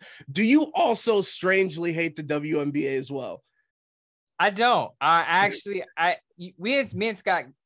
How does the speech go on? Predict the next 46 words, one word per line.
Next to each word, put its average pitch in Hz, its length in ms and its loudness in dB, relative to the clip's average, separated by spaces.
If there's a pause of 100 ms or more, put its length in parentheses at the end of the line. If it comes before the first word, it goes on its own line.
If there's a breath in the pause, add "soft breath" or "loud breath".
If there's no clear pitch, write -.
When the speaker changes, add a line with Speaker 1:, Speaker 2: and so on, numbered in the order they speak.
Speaker 2:
Scott 160 240 -4
and 151 100 -8
I 151 80 -4
go 143 140 -10
back 135 220 -4
and 123 100 -16
forth 127 260 -6
on 123 140 -6
this. 127 240 -10
I 190 160 2
actually 185 320 -6
have 156 560 -2
family 180 320 -4
members 131 420 -8
who 139 140 -8
are 127 260 -8
very 147 240 -2
much 135 260 -10
into 117 200 -14
the 110 80 -14
W 104 320 -10
N 101 60 -14
B 101 100 -10
A. 98 60 -12
They're 113 120 -10
not 143 200 -2
in 151 120 -8
the 147 80 -8
W 139 300 -6
N 135 80 -12
B 135 80 -4
A, 131 80 -4
but 123 200 -12
they're 123 200 -2
very 123 260 -4
much 120 340 -10
fans, 113 280 -10
go 113 160 -10
to 117 100 -20
the 110 60 -14
games, 107 360 -8
go 110 140 -10
to 107 100 -18
the 113 60 -18
Liberty 104 300 -12
games. 101 460 -10